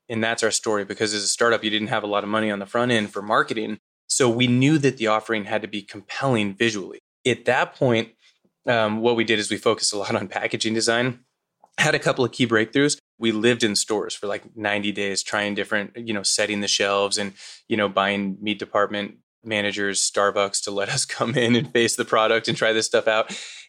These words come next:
And what we learned was everybody wanted the package loud. They wanted it to jump off the shelf. And the louder we made that package, the more you missed it when you walked by it, because the supermarket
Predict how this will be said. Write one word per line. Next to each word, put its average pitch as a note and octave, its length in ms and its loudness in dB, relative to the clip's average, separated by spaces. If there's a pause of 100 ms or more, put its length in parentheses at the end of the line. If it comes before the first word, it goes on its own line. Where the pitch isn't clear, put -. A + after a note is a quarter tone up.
And B2 380 2
what C#3+ 200 2
we C3+ 120 2
learned C3 360 4
was A2+ 300 4 (380)
everybody C#3 440 2
wanted A2+ 280 0
the G2+ 60 -8
package G#2 420 -6
loud. G#2 520 -4 (100)
They A2 80 0
wanted G#2+ 320 0
it G#2 120 -6
to G#2+ 80 -8
jump G#2 320 -2
off G2+ 180 -6
the - 80 -14
shelf. - 400 -6 (440)
And B2 140 2
the G#2+ 80 0
louder B2 420 2
we C3+ 140 4
made A#2 240 2
that G2+ 200 0
package, G2+ 640 -6
the A2+ 220 2
more A#2 880 4
you G#2+ 640 -4
missed A2 340 -2
it F#2 160 -18
when A2+ 160 -4
you G#2 80 0
walked G2+ 260 0
by G2+ 180 -4
it, G#2+ 220 -14
because - 360 -4
the G#2 80 -2
supermarket G#2 880 -2